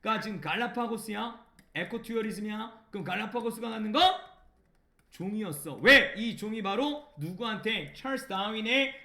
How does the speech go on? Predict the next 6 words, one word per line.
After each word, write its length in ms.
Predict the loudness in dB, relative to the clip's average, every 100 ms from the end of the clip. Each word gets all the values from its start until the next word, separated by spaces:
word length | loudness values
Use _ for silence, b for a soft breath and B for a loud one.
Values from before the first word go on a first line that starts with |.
| -16
종의 380 | -8 -4 -2 -2
기원에 580 | -4 -2 4 4 4 -4 -20 _ -10
영감을 420 | -8 -4 -4 -4
줬다는 380 | -6 -6 -6 -6
거지, 160 | -6 -8
그치? 340 | 2 4 4